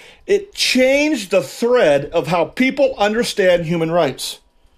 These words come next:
Martin Luther King Junior, his legacy changed the mindset of civil rights. Alexander Graham Bell superheaded, spearheaded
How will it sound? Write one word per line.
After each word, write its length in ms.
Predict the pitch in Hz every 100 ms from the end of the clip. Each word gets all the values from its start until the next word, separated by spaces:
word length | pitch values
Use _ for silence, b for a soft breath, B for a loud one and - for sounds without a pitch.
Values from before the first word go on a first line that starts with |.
| B B B
Martin 400 | 180 220 285 240
Luther 280 | 262 262 254
King 260 | 277 269
Junior, 640 | 190 233 285 233 160 160 - _ _ _ _ _ _
his 240 | - 233 190
legacy 960 | 226 285 294 269 - 190 151 143 139 _
changed 720 | - - 294 302 190 165 160
the 60 | 196
mindset 800 | 196 294 359 294 - 143 123 - _ -
of 140 | 180
civil 280 | - 190 156
rights. 560 | 139 123 110 - - - _ _ - _ _ _ _ _ - -
Alexander 600 | 185 220 180 226 226 208
Graham 320 | 185 214 185
Bell 500 | 202 262 185 143 139
superheaded, 1080 | - - - 269 294 302 285 202 247 226 220
spearheaded 920 | 202 - - 311 269 185 151 151 143